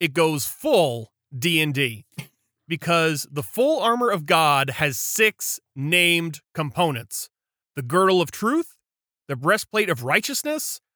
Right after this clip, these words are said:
the shoes of the preparation of the gospel, the shield of faith, the helmet of salvation,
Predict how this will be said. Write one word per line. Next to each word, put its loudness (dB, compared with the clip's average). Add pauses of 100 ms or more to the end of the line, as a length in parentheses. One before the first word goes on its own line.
(200)
the -2
shoes 0
of 0
the -2
preparation 0
of 0
the -2
gospel, 0 (420)
the -2
shield 0
of 0
faith, 0 (280)
the -6
helmet 2
of -4
salvation, -2